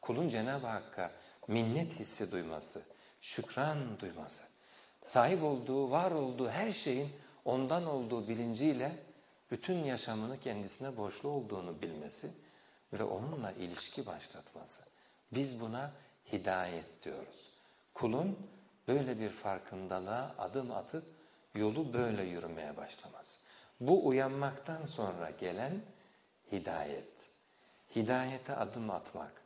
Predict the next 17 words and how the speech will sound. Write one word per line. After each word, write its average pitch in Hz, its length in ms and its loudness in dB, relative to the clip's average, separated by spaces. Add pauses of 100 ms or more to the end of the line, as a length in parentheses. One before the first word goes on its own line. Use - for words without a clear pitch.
(260)
Orada 156 520 4 (420)
böyle 143 260 6
bir 139 100 6
robotik 135 560 4
tereddüt 110 560 -2
var. 80 240 -2 (380)
Çok - 280 -4
kişiler 110 460 -4
bunu 92 220 -4
geçmişte - 500 -4
yaşadılar. 87 640 -6 (520)
İnsanların 127 640 -2
çoğu 135 460 0 (360)
adım 117 320 4
atmaktan 107 600 -4 (380)
geri 90 300 -4
durdu. 76 380 -10